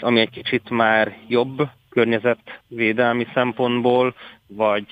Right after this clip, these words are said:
energiahatékonyság, vagy üzemeltetési költség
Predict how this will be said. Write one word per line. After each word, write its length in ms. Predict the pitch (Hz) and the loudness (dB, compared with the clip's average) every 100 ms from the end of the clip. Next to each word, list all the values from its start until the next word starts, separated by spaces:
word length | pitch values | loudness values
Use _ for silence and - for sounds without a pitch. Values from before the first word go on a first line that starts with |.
| - | -6
energiahatékonyság, 1400 | 120 117 117 120 113 120 123 117 127 123 - 127 123 120 | 0 0 0 -2 -2 -2 -4 -4 -4 -6 -4 0 0 0
vagy 220 | 110 101 | -2 -2
üzemeltetési 800 | 113 120 120 117 123 - 113 113 | 0 0 0 -2 -4 -6 -4 -4
költség 420 | - 123 - 120 | -4 -4 -4 -8